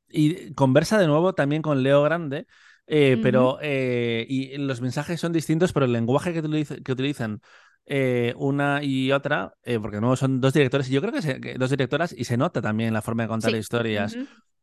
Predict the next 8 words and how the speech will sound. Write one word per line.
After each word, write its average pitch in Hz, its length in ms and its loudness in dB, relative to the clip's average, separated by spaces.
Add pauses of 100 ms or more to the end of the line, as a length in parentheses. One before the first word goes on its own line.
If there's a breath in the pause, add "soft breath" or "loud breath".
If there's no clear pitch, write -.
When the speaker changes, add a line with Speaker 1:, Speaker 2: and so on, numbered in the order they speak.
(160)
Speaker 1:
Em, 123 840 0 (1200)
es, - 480 -12
es, - 260 -8
es, - 200 -8
es, - 320 -8
es, 135 280 -6 (220)
es 156 180 -4
impactante, 170 800 -2